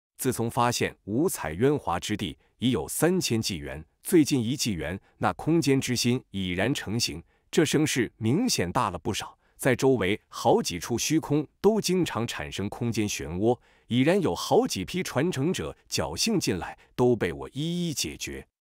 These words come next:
谨慎点，每天都来扫荡一次，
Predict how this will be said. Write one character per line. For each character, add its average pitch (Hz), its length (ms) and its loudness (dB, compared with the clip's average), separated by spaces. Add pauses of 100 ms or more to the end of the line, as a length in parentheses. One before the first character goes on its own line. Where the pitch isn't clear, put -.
(320)
谨 127 260 2
慎 190 240 4
点， - 260 -10 (280)
每 107 240 2
天 165 200 2
都 135 140 2
来 107 160 2
扫 - 260 -4
荡 120 220 0
一 67 100 -12
次， - 220 -8